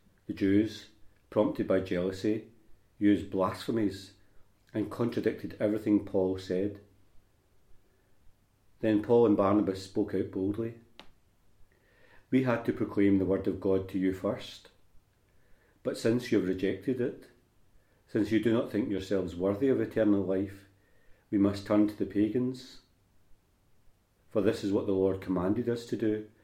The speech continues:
when he said, 'I have made you a light for the nations, so that my salvation may reach the ends of the earth.'" It made the pagans very happy to hear this,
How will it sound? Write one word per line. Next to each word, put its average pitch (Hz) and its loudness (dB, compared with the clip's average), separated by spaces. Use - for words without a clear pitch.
when 92 -2
he 92 -2
said, 90 -4
'I 98 -4
have 95 -2
made 107 2
you 101 4
a 92 2
light 95 0
for 131 -6
the 117 -2
nations, 110 -2
so - -6
that - -2
my 101 2
salvation 101 2
may 95 4
reach - -4
the 92 -4
ends 92 -4
of 82 -8
the 85 -6
earth.'" 95 -10
It 110 -4
made 107 4
the 92 -2
pagans 95 0
very 98 2
happy 92 -4
to 95 -6
hear 113 2
this, - -4